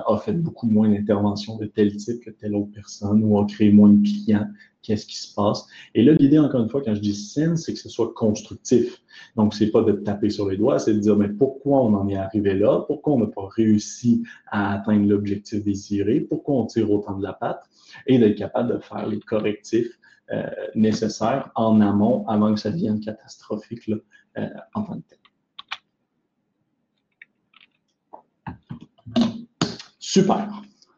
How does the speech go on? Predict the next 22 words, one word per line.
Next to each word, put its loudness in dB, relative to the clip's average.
Donc, 4
en 2
dernier, 2
euh, -2
une -2
fois -2
donc -2
qu'on -6
a, -2
euh, -10
discuté 0
de 6
tous 4
les 8
points 4
de 2
gestion, -2
là, -4
qu'on -10
vient -4
de 2
discuter, -6